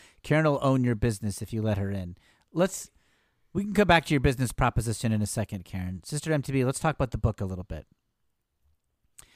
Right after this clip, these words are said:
So we wanna recruit young women to join the nunnery. So one of the points is, hey, you can, we smoke weed here. We're not as stuffy as you might think.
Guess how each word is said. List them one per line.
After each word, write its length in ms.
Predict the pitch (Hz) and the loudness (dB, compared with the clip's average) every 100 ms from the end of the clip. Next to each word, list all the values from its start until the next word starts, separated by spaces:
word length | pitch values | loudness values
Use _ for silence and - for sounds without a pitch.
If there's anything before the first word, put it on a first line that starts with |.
| _ _ | _ _
So 160 | - 147 | 0 4
we 100 | 196 | 4
wanna 220 | 202 170 | 6 4
recruit 800 | 147 - - 151 160 160 - - | 2 0 -2 2 2 2 -6 -8
young 320 | 151 135 135 | 0 2 4
women 520 | 127 120 117 110 110 - _ _ _ _ _ | 2 2 2 0 -2 -8 _ _ _ _ _
to 340 | - 120 117 120 | -4 -2 -2 -6
join 480 | - 131 127 123 | -2 0 2 0
the 100 | 117 | 0
nunnery. 540 | 113 110 104 90 87 - _ _ _ _ _ _ _ _ _ _ _ _ _ _ _ - | 0 0 -2 -6 -12 -16 _ _ _ _ _ _ _ _ _ _ _ _ _ _ _ -14
So 180 | - 135 | -8 0
one 160 | 170 | 4
of 40 | 180 | 4
the 60 | 165 | 2
points 440 | 151 139 120 - | 2 2 0 0
is, 420 | 120 117 107 - - _ _ _ | 0 0 -4 -8 -14 _ _ _
hey, 180 | 160 | 0
you 180 | 123 135 | 2 0
can, 300 | - 147 123 _ - - _ - | 0 -2 -4 _ -20 -20 _ -8
we 200 | 131 160 | 0 0
smoke 380 | - 160 156 - | 2 2 0 2
weed 280 | 165 156 117 | 2 2 0
here. 320 | 104 82 - | -6 -6 -10
We're 140 | 135 143 | -4 0
not 220 | 147 139 | 2 2
as 120 | 123 | 0
stuffy 460 | - - 135 131 117 | -2 -2 -2 0 -2
as 140 | 104 | -2
you 60 | 120 | -2
might 220 | 113 98 | -2 -4
think. 400 | - 110 - | -8 -8 -8